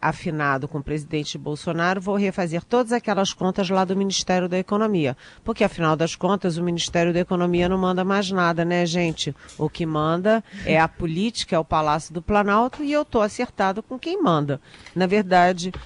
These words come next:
é, a interpretação, é, a leitura do que o deputado falou é exatamente essa: que ele vai refazer as contas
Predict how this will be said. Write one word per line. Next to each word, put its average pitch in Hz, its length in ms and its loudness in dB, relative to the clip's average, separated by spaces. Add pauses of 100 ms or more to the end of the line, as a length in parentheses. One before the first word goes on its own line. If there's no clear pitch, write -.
(160)
é, 170 400 4
a 170 220 2
interpretação, 180 1200 0 (320)
é, 151 540 0
a 143 140 2
leitura 190 1200 2
do 156 200 -6
que 160 520 -2
o 156 380 -2
deputado 151 540 -2
falou 185 360 -2
é 214 160 0
exatamente 202 640 -2
essa: 143 320 0 (220)
que - 220 -20
ele 240 280 6
vai 190 200 2
refazer 165 640 0
as - 140 -2
contas 147 520 -4